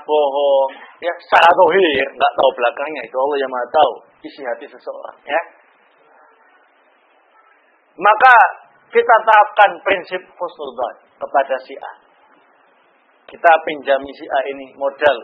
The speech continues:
untuk usaha. Namanya husnudzon, berbaik sangka, dengan memberi kepercayaan tadi itu.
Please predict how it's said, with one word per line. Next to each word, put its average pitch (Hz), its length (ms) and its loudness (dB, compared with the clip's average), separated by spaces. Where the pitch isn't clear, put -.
untuk 131 280 -18
usaha. 95 280 -14
Namanya 180 380 0
husnudzon, 147 680 2
berbaik 131 560 -10
sangka, 143 480 -2
dengan 147 240 -6
memberi 180 240 -6
kepercayaan 208 560 -4
tadi 202 240 -6
itu. 165 160 -20